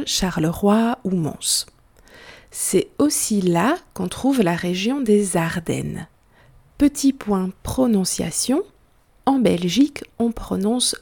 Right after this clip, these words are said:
Wallonie et pas Wallonie. Les habitants de la Wallonie sont des Wallons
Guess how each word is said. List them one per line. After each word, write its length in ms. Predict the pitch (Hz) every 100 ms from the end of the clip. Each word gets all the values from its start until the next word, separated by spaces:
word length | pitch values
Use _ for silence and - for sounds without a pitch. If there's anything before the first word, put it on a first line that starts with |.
| -
Wallonie 1040 | 180 180 180 254 339 220 185 165 185 262 - _ _ _
et 100 | 185
pas 380 | - 185 233 320 _ _ 175 175 170
Wallonie. 800 | 220 247 214 175 175 226 - - _ _ -
Les 280 | 196 190 226
habitants 540 | 233 240 - 254 254
de 140 | 220
la 200 | 180 175 180
Wallonie 720 | 208 233 226 220 220 226 226
sont 280 | - 196 185
des 220 | 180 180
Wallons 640 | 180 180 185 180 185 240